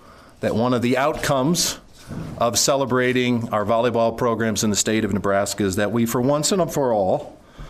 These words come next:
uh, establish the all-time attendance record for volleyball nationally. Okay? As I said many months ago, the attendance record for volleyball belongs in the state of Nebraska.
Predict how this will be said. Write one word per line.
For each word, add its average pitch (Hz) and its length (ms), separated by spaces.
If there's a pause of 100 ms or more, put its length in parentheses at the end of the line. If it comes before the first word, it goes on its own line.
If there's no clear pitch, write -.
(380)
uh, 98 260
establish 139 720
the 135 140
all-time 127 440
attendance 117 500
record 101 440 (440)
for 117 120
volleyball 104 800 (360)
nationally. - 540 (760)
Okay? 120 400 (600)
As 113 160
I 131 140
said 151 280
many 147 180
months 143 260
ago, 127 520 (220)
the 117 80
attendance 165 500
record 131 360
for 131 100
volleyball 113 540
belongs 107 420
in 110 80
the 92 60
state 101 260
of 87 80
Nebraska. 92 560